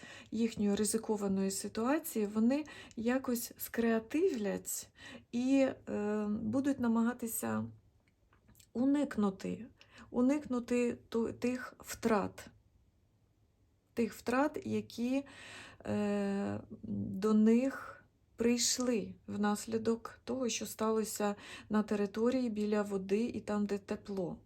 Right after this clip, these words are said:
там, ну, там, де сонця багато. Е, в такому плані. Тому вони будуть пос-, намагатися поставити хрест на їхніх втратах за допомогою шансу, е,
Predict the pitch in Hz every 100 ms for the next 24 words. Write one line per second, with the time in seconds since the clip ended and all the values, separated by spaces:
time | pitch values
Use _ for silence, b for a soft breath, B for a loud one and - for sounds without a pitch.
0 | - 220 247 214 240 240 233 214 190 190
1 | 180 185 175 175 - 190 - _ _ B
2 | B B B B B B B B B B
3 | _ _ _ - 196 190 190 190 190 196
4 | - 226 220 226 220 220 202 196 180 175
5 | 180 180 202 226 294 294 254 247 220 240
6 | 247 254 247 - 233 - - - 208 214
7 | 233 233 240 269 240 220 226 226 233 214
8 | 208 202 - 208 214 226 311 - - B
9 | B B - 220 254 - 208 220 254 247
10 | 226 - - 208 202 202 277 - B B
11 | 208 262 269 262 226 214 247 285 277 254
12 | 247 - - 220 233 277 - - 277 277
13 | B B B B B - 208 214 214 214
14 | 214